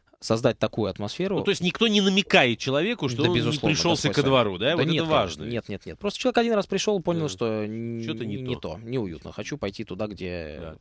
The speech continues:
Speaker 1: какие-то, например, этнические, другие там
Speaker 2: Ну,
Speaker 1: принадлежности,
Speaker 2: понятно.
Speaker 1: еще что-то. То
Speaker 2: Мгм.
Speaker 1: есть очень много вариаций.
Speaker 2: Ага.
Speaker 1: И нужно фильтровать-то не чеком. Вот видите, в чем сложность-то большая.
Speaker 2: Мгм.
Speaker 1: В среднем сегменте,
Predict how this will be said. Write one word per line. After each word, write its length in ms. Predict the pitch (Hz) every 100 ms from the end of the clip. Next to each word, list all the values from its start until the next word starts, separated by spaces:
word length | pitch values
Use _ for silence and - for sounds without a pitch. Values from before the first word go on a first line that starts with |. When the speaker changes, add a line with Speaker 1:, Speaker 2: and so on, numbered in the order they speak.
| _ _ _ -
Speaker 1:
какие-то, 360 | 107 117 98
например, 420 | 87 110 139 160 123
этнические, 600 | - 98 - - - 73
другие 420 | 82 90 90 71
там 220 | - 90
Speaker 2:
Ну, 0 | _ -
Speaker 1:
принадлежности, 500 | 139 123 95 76 101
Speaker 2:
понятно. 160 | -
Speaker 1:
еще 220 | 110 -
что-то. 280 | - - -
То 80 | 95
Speaker 2:
Мгм. 0 |
Speaker 1:
есть 140 | 107 185
очень 220 | - 123
много 320 | 113 104 98 - - - -
вариаций. 520 | 101 95 - - -
Speaker 2:
Ага. 320 | - 95 104 98 - _ -
Speaker 1:
И 120 | 117
нужно 880 | 147 170 165 160 151 139 120 104 90 _ _ _ _ _ _ _ -
фильтровать-то 680 | 127 120 131 143 123 -
не 140 | 101 117
чеком. 400 | - 139 - -
Вот 140 | 104
видите, 380 | 110 117 139 110
в 60 | -
чем 140 | 113
сложность-то 480 | - 131 104 80 78
большая. 300 | 90 95 98
Speaker 2:
Мгм. 40 |
Speaker 1:
В 0 | 107
среднем 340 | 113 117 110
сегменте, 880 | - 117 147 165 - 110 104 95